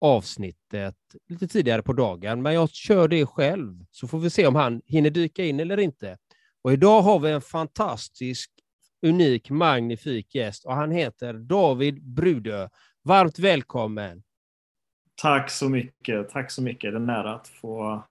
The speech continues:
Speaker 2: talas vidare.
Speaker 1: Ja, och vem är David Brudö och vad gör du i dagsläget?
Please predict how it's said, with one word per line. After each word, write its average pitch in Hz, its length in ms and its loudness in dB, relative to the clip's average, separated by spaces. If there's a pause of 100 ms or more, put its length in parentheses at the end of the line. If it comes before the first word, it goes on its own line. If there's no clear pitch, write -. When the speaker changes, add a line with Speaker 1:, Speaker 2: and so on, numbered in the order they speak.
(280)
Speaker 2:
talas 104 360 0
vidare. 107 320 -8 (540)
Speaker 1:
Ja, 139 560 6
och 175 180 4
vem 214 240 6
är 185 240 2
David 160 380 0
Brudö 156 360 -4
och 196 220 -4
vad 196 280 0
gör 196 340 -2
du 156 280 -4
i 147 40 -2
dagsläget? 110 720 -10